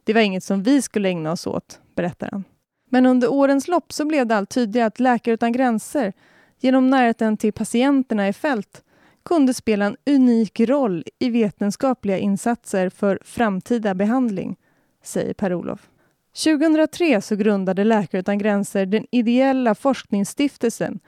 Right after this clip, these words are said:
D N D I, Drugs for Neglected Diseases Initiative, med en rad samarbetspartner. Sedan dess så har D N D I forskat fram åtta nya behandlingar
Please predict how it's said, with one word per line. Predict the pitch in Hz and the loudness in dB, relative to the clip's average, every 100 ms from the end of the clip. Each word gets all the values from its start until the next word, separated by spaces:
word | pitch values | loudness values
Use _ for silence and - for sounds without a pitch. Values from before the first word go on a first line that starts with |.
| _ _ _ | _ _ _
D | - 247 240 | 0 2 4
N | 220 202 | 2 0
D | 208 214 | 0 0
I, | 247 208 180 - _ _ _ - | 0 -2 -6 -12 _ _ _ -8
Drugs | 190 269 294 269 - | 0 2 2 -4 -6
for | 226 214 | 0 2
Neglected | 214 214 220 262 - - 202 | 2 0 0 -2 -2 -6 -4
Diseases | 208 190 220 214 - 214 - | -4 -2 0 0 0 -4 -2
Initiative, | 226 208 196 185 - - - _ _ _ _ - | 0 0 0 -4 -6 -8 -10 _ _ _ _ -4
med | 226 | 0
en | 214 | 2
rad | 202 196 | 2 0
samarbetspartner. | - 226 196 185 190 - - 226 220 196 - - _ _ _ _ _ - - | 0 -2 -2 -2 -2 -6 -4 -4 -4 -8 -10 -14 _ _ _ _ _ -20 -8
Sedan | 311 330 | -2 0
dess | 330 311 - | 2 0 -2
så | |
har | 226 202 185 | 0 2 0
D | 190 | 0
N | 214 208 | 0 0
D | 208 196 185 | 0 0 0
I | |
forskat | 180 - 233 - 202 | -2 -4 -4 -4 -6
fram | - 180 - _ - | -2 -4 -4 _ -4
åtta | 320 _ - 285 | -4 _ -4 0
nya | 277 220 202 | 2 2 0
behandlingar | 202 214 240 226 185 175 | 0 0 0 0 -2 -4